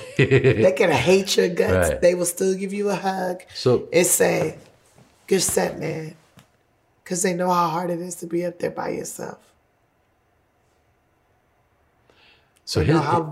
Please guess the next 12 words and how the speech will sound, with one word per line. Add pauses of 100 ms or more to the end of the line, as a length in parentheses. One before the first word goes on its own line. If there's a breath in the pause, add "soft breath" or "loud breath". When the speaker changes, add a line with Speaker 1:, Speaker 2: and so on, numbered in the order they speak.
(120)
Speaker 1:
vulnerable
you
are. (2750)
Speaker 2:
So
his
philosophy
was (380 soft breath)
stand-up (120)
is (420 soft breath)
auditioning
for
therapists.